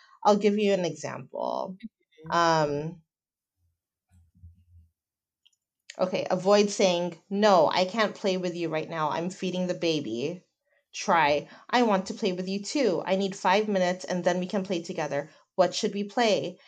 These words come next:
Speaker 1: And I'm like, "So where is the part where you have the tired mom? Like, where is she?" <laughs> Like,
Speaker 2: <laughs>
Speaker 1: I feel like, I'm like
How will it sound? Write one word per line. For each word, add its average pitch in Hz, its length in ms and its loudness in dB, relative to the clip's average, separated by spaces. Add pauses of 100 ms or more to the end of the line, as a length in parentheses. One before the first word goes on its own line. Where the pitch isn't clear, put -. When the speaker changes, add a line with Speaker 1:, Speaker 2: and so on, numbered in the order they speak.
(260)
Speaker 1:
And 240 120 0
I'm 247 100 2
like, 226 320 0 (1160)
"So 285 260 2
where 294 240 8
is 466 140 0
the - 180 4
part 190 540 6
where 185 720 4 (400)
you 233 160 4
have 226 160 6
the 208 100 -4
tired 190 500 0
mom? 311 440 0 (140)
Like, 262 200 2
where 349 160 4
is 427 180 2
she?" 170 360 -2
<laughs> - 20 2
Like, 262 640 8 (200)
Speaker 2:
<laughs> - 380 -2
Speaker 1:
I 269 160 8
feel 370 220 6
like, 349 220 10 (400)
I'm 294 160 8
like 277 300 6